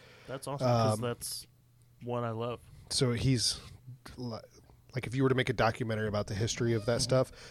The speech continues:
Speaker 2: he would be integral to that.
Speaker 1: That's the
Speaker 2: And
Speaker 1: one thing I miss about physical media is, like, d-, director commentaries
Speaker 2: Yep.
Speaker 1: and stuff.
Speaker 2: Um, and he's all into that. And then he ended up, so he buys rights for a bunch of movies and stuff, and he has Blue Underground, so that's what he does day to day, and that's what pays his bills, is he owns that company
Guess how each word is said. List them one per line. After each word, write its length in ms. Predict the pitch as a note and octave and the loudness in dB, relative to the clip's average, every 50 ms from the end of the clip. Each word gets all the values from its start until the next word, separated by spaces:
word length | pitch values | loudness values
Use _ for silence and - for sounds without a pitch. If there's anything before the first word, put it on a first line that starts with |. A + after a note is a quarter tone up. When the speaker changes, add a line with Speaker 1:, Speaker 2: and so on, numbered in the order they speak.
| - - | -20 -20
Speaker 2:
he 240 | - - C#3 C3+ A#2+ | -6 -2 0 2 2
would 160 | A#2+ A2+ G2 | 2 0 0
be 180 | A2+ A2+ A2+ A2+ | -2 -4 -2 -2
integral 440 | A#2+ A#2 - - A2+ G2+ A#2 G#2+ G2 | -4 -4 -2 -2 -2 0 0 -2 -2
to 240 | - - A#2 A2 | -2 -2 -2 -2
that. 280 | G2+ G2 F#2 E2+ - - - - - - | -2 -2 -4 -6 -10 -12 -16 -18 -6 -2
Speaker 1:
That's 180 | D3 E3 - - | -2 -2 -2 2
the 80 | G#3 G3+ | 2 2
Speaker 2:
And 120 | C3 C#3 | 2 4
Speaker 1:
one 180 | C3+ C#3 C#3 C#3+ | 2 2 0 0
thing 180 | - D3 C#3 | -2 0 0
I 60 | C3 | 0
miss 180 | C3 B2+ C3 - | 0 0 -2 -4
about 160 | - B2 A2+ - | -4 -6 -6 -4
physical 300 | - C3+ A#2+ A#2+ C3 B2 | -4 -6 -4 -2 -4 -4
media 380 | A#2+ A#2+ A#2 A2+ A2+ G#2+ G2+ - | -2 -2 -2 -2 -4 -4 -4 -4
is, 400 | A2+ A#2+ A2+ A2+ A2+ A2 G#2+ - | -6 -6 -4 -4 -6 -6 -6 -6
like, 160 | A#2+ A2 G#2 - - | -6 -6 -6 -10 -18
d-, 80 | - - - - - | -20 -20 -20 -12 -6
director 300 | C#3 B2+ A#2+ A2+ - B2 | -4 -4 -4 -2 -6 -6
commentaries 560 | - B2 A#2 A2+ A#2 A2 - A#2 A2 A2 G#2+ | -4 -2 -4 -2 -4 -4 -2 -2 -2 -2 0
Speaker 2:
Yep. 80 | A#2+ A#2 | 0 -2
Speaker 1:
and 80 | A2 | -2
stuff. 320 | - - A2 - - - - - - _ - - | -2 -6 -8 -8 -8 -14 -20 -20 -20 _ -6 -2
Speaker 2:
Um, 400 | B2 A2+ A2+ A2 G#2+ G#2+ G#2+ A2+ | 0 0 2 0 0 -2 -4 -4
and 120 | A#2 A#2 | -4 -4
he's 640 | G#2+ G2+ A#2+ A#2+ A#2 A#2 A2 G2 F#2+ - - - - - - - | -2 0 2 2 2 0 0 -2 -4 -8 -8 -10 -16 -20 -20 -12
all 280 | _ - A#2+ A#2 A#2 A2+ | _ 0 2 2 2 2
into 240 | G#2 G#2+ G2+ - A#2 | 0 -4 -4 -6 -6
that. 320 | G#2+ G#2 G#2 G#2 G#2 - - - | -4 -2 -4 -4 -4 -6 -6 -6
And 160 | B2+ A2+ A2 | -4 -2 0
then 160 | A2 G#2+ G#2+ | 0 0 -2
he 260 | F#2+ - - A#2+ A#2+ | -4 -2 0 2 2
ended 220 | A2+ G#2 G#2+ G#2 A2 | 2 0 0 0 0
up, 240 | G#2+ G#2+ G#2 - - | 0 0 -2 -6 -10
so 200 | - - - - | -8 -4 0 2
he 100 | A2 A2+ | 2 2
buys 400 | A#2 G#2 - G#2+ G#2 G#2 G2+ - | 2 2 2 2 2 0 -2 -2
rights 240 | - G#2+ G#2+ G#2+ - | -2 0 0 0 -2
for 180 | - - A2+ G#2+ | -4 -4 -4 -4
a 60 | G#2 | -4
bunch 260 | G2+ - A2+ G#2 G2+ - | -2 -2 -4 -4 -4 -4
of 40 | A#2+ | -2
movies 360 | A2+ A#2 A#2+ A2 A2 G#2 G2 - | 0 0 2 2 0 -2 -2 -4
and 80 | G#2+ - | -4 -4
stuff, 360 | - - A2+ G#2+ G#2 - - - | -2 0 0 -2 -2 -4 -6 -4
and 280 | - B2+ A#2 A2 G2+ G2 | -2 -2 -2 -4 -8 -8
he 120 | G#2+ A2 A#2 | -2 0 0
has 140 | A2 G#2+ G2+ | 2 0 -2
Blue 260 | G2 - A#2+ A#2 A2 | -2 0 0 2 2
Underground, 480 | G#2+ G#2+ G#2 G#2 - G#2 G2+ G2+ G2+ - | 2 0 -2 -2 -2 0 0 0 0 -2
so 100 | - C#3 | -2 -2
that's 220 | A2 G#2+ G#2 - | 0 -2 -2 -2
what 140 | - A#2 A2 | -4 -6 -4
he 120 | G#2+ A#2 A2 | -4 -6 -4
does 260 | G#2+ G#2+ G#2 G2+ F#2+ | -2 -2 -2 -2 -2
day 160 | - A2 G#2 G2+ | -2 -2 -2 -2
to 60 | G2+ | -2
day, 200 | F#2 G#2 G2+ G2+ | -4 -2 -2 -2
and 80 | G#2 G2+ | -2 -4
that's 160 | G2+ F#2+ - - | -4 -6 -6 -6
what 100 | A#2 G#2+ | -8 -6
pays 220 | - A2+ A2 G#2 G2+ | -4 -4 -4 -2 -4
his 120 | G#2 G2 | -6 -8
bills, 280 | - - G#2+ G#2 G2+ G2+ | -4 -2 0 0 0 -2
is 140 | G#2 G2 - | -4 -6 -4
he 120 | B2+ B2 | -4 -2
owns 200 | G#2+ G2+ G#2 - | -2 -2 -4 -4
that 160 | - A2 G#2 | -4 -4 -4
company 400 | - - G#2+ G2+ - G2+ G2+ G2+ | -4 -6 -6 -6 -4 -6 -6 -8